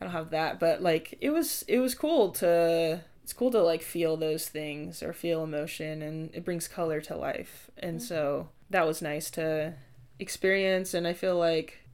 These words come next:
Speaker 1: uh, yeah, I, I don't feel, like, a ton of emotion right now 'cause I'm pretty low estrogen right now, but I'm happy in other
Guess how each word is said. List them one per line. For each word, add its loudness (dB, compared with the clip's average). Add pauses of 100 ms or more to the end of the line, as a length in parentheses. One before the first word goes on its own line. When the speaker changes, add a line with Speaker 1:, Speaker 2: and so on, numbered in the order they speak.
Speaker 1:
uh, 4
yeah, 6
I, 8
I 8
don't 4
feel, 2
like, 0
a -2
ton -6
of -4
emotion -6
right -8
now -8
'cause -12
I'm -8
pretty -6
low 0
estrogen -6
right -10
now, -8
but -8 (540)
I'm -8
happy -8
in -10
other -8